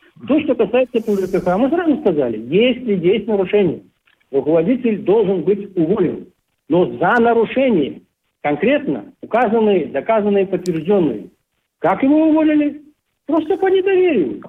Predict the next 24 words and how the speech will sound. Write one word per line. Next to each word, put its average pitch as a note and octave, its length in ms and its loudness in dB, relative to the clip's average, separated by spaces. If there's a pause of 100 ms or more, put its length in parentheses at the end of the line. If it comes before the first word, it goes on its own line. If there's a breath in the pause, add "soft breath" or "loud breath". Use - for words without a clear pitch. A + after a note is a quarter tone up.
не C#4 300 2
подтвердив G3+ 720 0
ни G3+ 100 2
одно G#3 220 2
нарушение. A#3 500 0
До G3 140 -2
сегодня, A#3+ 420 0
кроме F#3+ 540 0 (340 loud breath)
административного G#3 840 2
дела, C#4+ 260 0
там D3 220 -4
пока F3+ 280 0 (180)
тоже G#3 300 0
ничего F3+ 440 0
нет. D3+ 260 -2 (300)
Если F#3+ 380 0
будет C#4+ 420 0
виноватый, F#3+ 640 0
мы C3 120 -6
точно A3 380 -2
его E3 120 2
не D#3 100 2
будем D3 220 0
защищать. C#3 460 -6